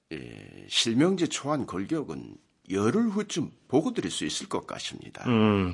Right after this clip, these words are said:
Speaker 2: 그래, 그래. 이 부총리가 총대 메고 추진하라고.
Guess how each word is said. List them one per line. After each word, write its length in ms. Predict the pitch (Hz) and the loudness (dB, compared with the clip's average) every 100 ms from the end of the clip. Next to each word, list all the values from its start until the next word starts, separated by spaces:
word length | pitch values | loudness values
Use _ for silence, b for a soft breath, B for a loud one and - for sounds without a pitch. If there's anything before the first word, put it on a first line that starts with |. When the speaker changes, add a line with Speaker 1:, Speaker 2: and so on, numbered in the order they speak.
| - | 4
Speaker 2:
그래, 360 | 175 123 92 - b b - | 8 8 6 2 b b -6
그래. 280 | 151 110 - b _ _ _ _ _ _ - | -2 -2 -4 b _ _ _ _ _ _ 4
이 120 | 190 | 6
부총리가 640 | 190 156 135 131 123 113 | 8 6 6 8 8 6
총대 400 | - 196 175 175 | 6 0 6 6
메고 480 | 123 113 117 151 120 - - | 8 6 8 6 4 0 -4
추진하라고. 580 | 202 160 139 156 - | 2 6 6 6 4